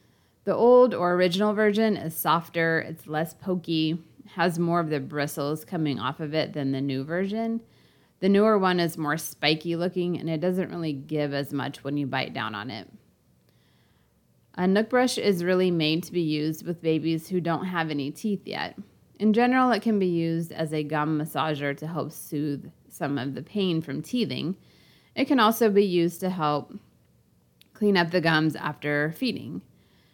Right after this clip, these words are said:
From a feeding therapy or sensory standpoint, it can also be used as a way to desensitize or stimulate their mouth to prepare for feedings.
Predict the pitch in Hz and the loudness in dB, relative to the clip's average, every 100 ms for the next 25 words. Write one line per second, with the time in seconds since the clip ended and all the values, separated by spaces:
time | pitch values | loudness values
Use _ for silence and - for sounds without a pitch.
0 | _ _ _ _ - 220 220 214 214 208 | _ _ _ _ 0 2 4 2 -2 0
1 | 233 233 240 240 196 185 185 190 175 - | -2 0 0 2 4 4 4 2 2 0
2 | 185 202 185 180 170 165 160 156 170 - | 0 2 2 2 2 2 4 2 -2 -10
3 | _ _ - - 262 247 190 151 151 139 | _ _ -8 0 2 4 2 2 2 -2
4 | - 180 - - 214 190 175 214 240 226 | -6 -6 -4 0 0 0 0 0 2 2
5 | 208 185 165 160 160 - 175 175 160 147 | 2 0 2 0 -2 -2 -2 0 0 0
6 | 143 151 - 156 147 170 180 170 156 156 | 0 -2 -4 -4 -2 -2 -2 -2 -4 -4
7 | 147 143 139 135 147 - _ _ _ _ | -6 -4 -2 -2 -4 -8 _ _ _ _
8 | - 302 214 151 147 226 - _ _ _ | -2 2 4 6 4 2 -6 _ _ _
9 | - 220 226 196 131 131 143 151 143 135 | 0 4 6 4 0 -2 -2 -2 2 2
10 | 147 - - 196 208 190 185 143 147 160 | 0 -6 -6 -4 -2 -2 0 0 -2 -6
11 | 175 165 104 110 170 - | -4 -4 -6 -10 -12 -16